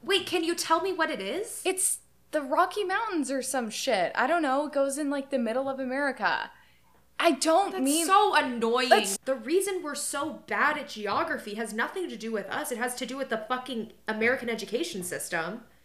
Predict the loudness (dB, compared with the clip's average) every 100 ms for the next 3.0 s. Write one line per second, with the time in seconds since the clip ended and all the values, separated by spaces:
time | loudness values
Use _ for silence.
0 | _ _ 0 0 2 0 -2 0 10 10
1 | 8 2 4 4 8 8 8 6 4 6
2 | 6 2 0 -2 -4 -2 -2 -4 -8 -16